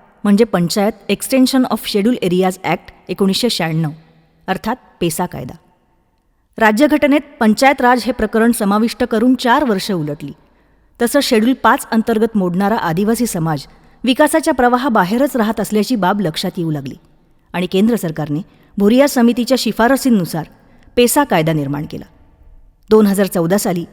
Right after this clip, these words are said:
त्यात सुधारणाही झाल्यात. महाराष्ट्र ग्रामपंचायत अधिनियम एकोणीसशे एकोणसाठ प्रकरण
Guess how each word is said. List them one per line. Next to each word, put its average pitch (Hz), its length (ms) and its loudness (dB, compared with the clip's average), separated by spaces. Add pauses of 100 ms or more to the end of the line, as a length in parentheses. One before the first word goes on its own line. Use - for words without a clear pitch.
(300)
त्यात 254 180 2
सुधारणाही 208 480 2
झाल्यात. - 360 -8 (720)
महाराष्ट्र 240 500 2
ग्रामपंचायत 233 600 4 (120)
अधिनियम 196 460 4 (180)
एकोणीसशे 233 440 2
एकोणसाठ 202 480 2 (300)
प्रकरण 226 400 4